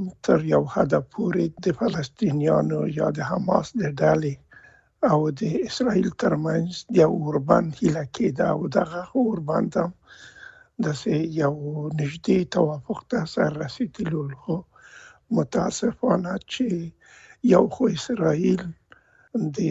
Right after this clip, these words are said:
حزب الله په هغه جګپوړي قومندانانو باندې حمله کړی، د بله خوا نه د حزب الله ځینې ځایونه دوی بمباري کړي دي په لبنان کې. او دا وروستۍ پیښه چې اسماعیل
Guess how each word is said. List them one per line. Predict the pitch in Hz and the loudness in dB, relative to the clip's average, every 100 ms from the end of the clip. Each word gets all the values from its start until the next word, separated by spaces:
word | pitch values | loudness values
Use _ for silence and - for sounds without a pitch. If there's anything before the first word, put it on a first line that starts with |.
| 131 | 0
حزب | 156 - - | -2 0 0
الله | 160 165 | 2 2
په | 160 240 | 2 -2
هغه | 170 156 | -2 -2
جګپوړي | 127 151 - - 165 151 - | -2 -4 -4 -2 0 0 -4
قومندانانو | 170 160 151 156 147 156 147 | -2 -2 -2 -2 -2 -2 -4
باندې | 143 147 156 147 147 - _ _ | -6 -6 -6 -6 -8 -12 _ _
حمله | - 151 151 151 - | -2 0 -2 -6 -4
کړی، | 185 175 - _ - - - - - - - 190 | -4 -4 -8 _ -20 -20 -20 -20 -20 -20 -4 -2
د | |
بله | 135 160 156 | 0 0 -2
خوا | - - 156 | -4 -2 0
نه | 160 160 165 170 | 0 0 0 -2
د | 156 147 | -4 -6
حزب | 151 143 - | -6 -6 -4
الله | 151 156 156 151 - _ - - - 202 | -2 0 0 -2 -10 _ -20 -16 -6 -4
ځینې | 147 156 156 156 226 247 180 | -2 -2 -2 -2 -2 -2 -4
ځایونه | 143 156 160 160 | -2 -2 0 -2
دوی | 147 170 147 | -2 -2 0
بمباري | 165 147 156 143 - | 0 0 -2 -6 -6
کړي | - 156 156 | -4 -4 -4
دي | 175 151 | -6 -6
په | - | -2
لبنان | 151 156 - 165 151 - | -2 -2 -6 -6 -6 -10
کې. | 208 165 _ _ - - - - - - | -10 -10 _ _ -20 -20 -20 -20 -12 0
او | 151 160 160 | 2 4 2
دا | 160 | 2
وروستۍ | - 185 160 - 208 185 | 2 2 -4 -2 -2 0
پیښه | - 226 - 226 - | 0 -2 0 -2 -2
چې | 220 160 | -2 -2
اسماعیل | 139 - 202 160 | -2 -2 -2 -2